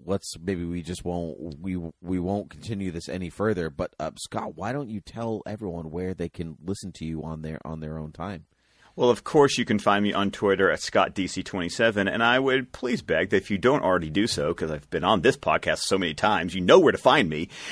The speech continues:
Speaker 2: 'cause you can go to your podcatcher and look for D C Film Squadcast and listen to me talk about D C comics, movies, and television shows, because this is my jam.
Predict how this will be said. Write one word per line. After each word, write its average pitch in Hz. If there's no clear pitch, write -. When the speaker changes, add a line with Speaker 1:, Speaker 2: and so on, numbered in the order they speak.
Speaker 2:
'cause 139
you 151
can 127
go 185
to 180
your 113
podcatcher -
and 95
look 110
for 101
D 131
C 147
Film 131
Squadcast -
and 156
listen 185
to 120
me 123
talk -
about 98
D 110
C 104
comics, 101
movies, 101
and 98
television 90
shows, 80
because 117
this 92
is 113
my 95
jam. 110